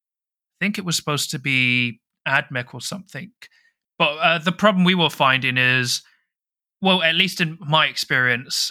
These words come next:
my opponent started randomly and pairing started randomly changing at the start of the round. So then I was play-, paired up against someone else. This time, I forgot his name, uh,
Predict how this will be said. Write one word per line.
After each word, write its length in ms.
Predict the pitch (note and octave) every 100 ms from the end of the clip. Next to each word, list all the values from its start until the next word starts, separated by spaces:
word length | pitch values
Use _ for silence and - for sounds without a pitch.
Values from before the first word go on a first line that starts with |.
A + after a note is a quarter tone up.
| -
my 200 | C#3+ D3+
opponent 560 | D3+ - D3 D3+ D3+ C#3+
started 580 | - D3 C3+ D3 B2+ C3
randomly 640 | C#3 C#3+ C#3+ C3+ B2+ B2+
and 180 | D#3 B2+
pairing 320 | - D3 C#3
started 220 | B2 C3 C3
randomly 420 | C3 C3 B2+ A#2+
changing 480 | - B2+ C3 B2+ B2+
at 80 |
the 80 | C3
start 360 | B2+ - C3 C#3
of 60 |
the 60 | B2
round. 440 | B2 C3+ E3 F#3+ - - - _ _ -
So 100 | D3
then 240 | D3+ D3
I 120 | D3+
was 160 | E3 E3+
play-, 240 | - G3 F#3
paired 140 | F#3 F3+
up 80 |
against 240 | E3+ D#3 -
someone 180 | C3+ C3
else. 260 | A#2+ C3
This 200 | - D#3+
time, 340 | - D3 C3+ C3+
I 340 | - - _
forgot 200 | - F#3+
his 160 | B2+ D3
name, 260 | B2 C3+ -
uh, 260 | C#3 B2+